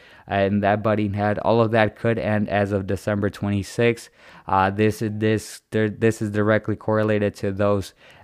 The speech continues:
acts that were put in place, I believe, back in March or April. Um, and, uh, what it would really affect is people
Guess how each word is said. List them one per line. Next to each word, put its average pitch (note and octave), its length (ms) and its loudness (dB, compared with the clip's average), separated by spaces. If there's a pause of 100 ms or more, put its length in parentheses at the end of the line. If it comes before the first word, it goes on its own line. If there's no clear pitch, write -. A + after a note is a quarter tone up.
acts A2 300 0
that G#2 140 0
were G2+ 160 0
put A2 220 -2
in G2+ 160 0
place, G#2+ 340 -2
I G2 100 -2
believe, G2 400 -2
back G#2 220 0
in G2 100 -2
March G#2 400 0
or G#2 340 -2
April. A#2+ 500 0 (1000)
Um, G2 380 0 (640)
and, G#2+ 560 0
uh, G2 240 0 (680)
what A#2+ 280 2
it B2 180 4
would C3 200 4
really C3 320 2
affect A2 360 0
is G#2 300 -4
people A#2+ 680 0